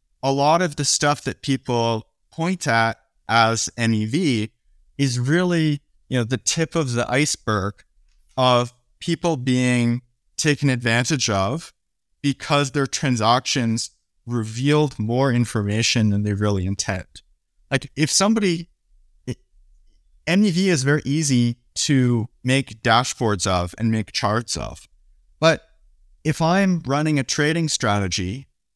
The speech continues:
and somebody can see exactly how I provision liquidity and they can predict, you know, here is the, like, one percent of the time that I'm gonna do a mispricing, and then they can roll me over. Like,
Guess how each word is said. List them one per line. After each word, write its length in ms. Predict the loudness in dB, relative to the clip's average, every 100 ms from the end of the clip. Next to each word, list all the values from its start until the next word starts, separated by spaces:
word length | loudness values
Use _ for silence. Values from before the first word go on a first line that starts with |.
| _ _ _ _
and 180 | -2 0
somebody 440 | 2 0 2 0
can 200 | 0 -2
see 680 | 2 2 4 2 0 0 -2 -4
exactly 640 | -6 0 2 2 0 -4
how 200 | 0 0
I 80 | 0
provision 580 | -2 -4 -2 0 -2 -2
liquidity 680 | -6 -4 -2 0 -2 -4 -10 _ _ _ -6
and 160 | 0 0
they 80 |
can 220 | 0 -4 -4
predict, 640 | -4 -2 0 0 0 -6 -8 _ _
you 120 | -2 0
know, 180 | 0 -6 _ _ _ _
here 380 | -6 0 2 2
is 140 | 0
the, 260 | 2 2 2
like, 280 | 2 0 -2
one 280 | 0 0
percent 400 | -2 -4 0 0
of 80 | 0
the 80 | -4
time 500 | -4 -2 0 0 0
that 100 | 0
I'm 160 | 0 0
gonna 160 | -2
do 220 | -2 0 0
a 40 |
mispricing, 920 | 0 -2 -2 0 0 0 0 0 -2 -6 _ _ -4
and 160 | 0
then 120 | 2 2
they 100 | 0
can 180 | -4
roll 240 | -2 0 0
me 160 | 0
over. 500 | 0 0 0 -2 -6 -10 _ _ _ _ -6
Like, 260 | -6 -6